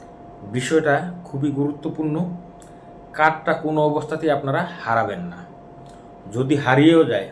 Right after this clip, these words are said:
এটা আবার পুনরায় ডাউনলোড করতে পারবেন ওয়েবসাইট থেকে। বাংলাদেশ প্রবাসী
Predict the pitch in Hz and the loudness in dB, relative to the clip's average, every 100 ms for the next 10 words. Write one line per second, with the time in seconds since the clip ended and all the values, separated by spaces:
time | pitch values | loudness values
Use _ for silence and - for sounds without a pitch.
0 | - - - - - - - 127 135 135 | -14 -20 -20 -20 -20 -20 -12 -2 0 2
1 | 135 - 123 127 170 180 110 120 131 131 | 0 -2 0 2 2 0 -4 -2 -2 -2
2 | - 120 - 101 98 110 180 - - - | -4 -10 -8 -8 -8 -6 -8 -8 -14 -20
3 | - - - - 117 120 - - 131 - | -20 -20 -20 -8 0 0 0 -4 -6 -8
4 | 131 123 175 - - - - - 113 120 | -12 -10 -10 -12 -16 -20 -20 -8 -4 0
5 | 123 127 131 - - - - - 123 123 | 0 0 -4 -8 -18 -20 -12 -6 -2 -2
6 | 135 | -4